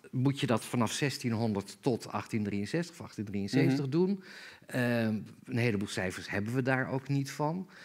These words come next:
Speaker 1: Eh, een heleboel firma's weten we niet eens, ehm, of die
Speaker 2: Maar het is geen
Speaker 1: of die
Speaker 2: rare
Speaker 1: nog
Speaker 2: vraag,
Speaker 1: actief
Speaker 2: toch,
Speaker 1: hebben.
Speaker 2: om te, om, om het antwoord eigenlijk op, wel op een beetje op te verlangen.
Speaker 1: Nou, weet je, nee. Ik
Speaker 2: Dat
Speaker 1: vind
Speaker 2: je
Speaker 1: het
Speaker 2: wil
Speaker 1: wel een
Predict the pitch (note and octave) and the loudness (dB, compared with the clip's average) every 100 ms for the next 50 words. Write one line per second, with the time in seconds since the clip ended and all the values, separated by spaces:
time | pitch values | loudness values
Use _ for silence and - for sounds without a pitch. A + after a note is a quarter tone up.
0 | - - - A#2 A#2 A2 - B2 B2 G#2+ | -20 -20 -14 -10 -8 -8 -2 0 2 2
1 | G#2+ - C#3 A2+ A2 G2 - G2 G2 A#2 | 0 2 4 4 2 0 -2 0 2 2
2 | C#3 C#3 C3+ A2 C3 C3 C#3 C3 C3+ C3+ | 0 0 0 0 0 0 -2 -2 -2 -4
3 | - - - B2+ B2+ B2 A#2 - - _ | -10 -12 -8 -6 -4 -4 -6 -10 -18 _
4 | _ - C3+ - - A#2+ A#2+ - - - | _ 0 0 0 -4 -4 -4 -8 -14 -18
5 | - - - - B2 - F3+ E3 E3 D#3 | -20 -20 -18 -4 -2 4 8 10 10 8
6 | C#3 E3+ E3 D3 C3 D3 C#3+ B2+ C3 C3 | 8 10 10 8 4 4 2 2 2 4
7 | C3 C3 C3 B2+ B2+ D#3 C3 C#3 C3 C3 | 4 4 4 4 6 6 4 4 4 2
8 | - B2 - - A2+ C3 C3 C3 C3 C#3 | -2 -4 -6 -6 4 4 6 4 4 2
9 | C3 A2 B2 C3 C#3 A#2 D#3 - - - | -2 2 6 8 6 4 0 -4 -12 0
10 | E3+ F3+ E3 F3+ F#3 - - - C#3+ A2 | 6 6 8 4 4 -2 -2 2 4 4
11 | D#2 - A#2+ D3+ D#3 C#3+ C#3+ C#3+ | 2 -2 6 6 8 10 10 12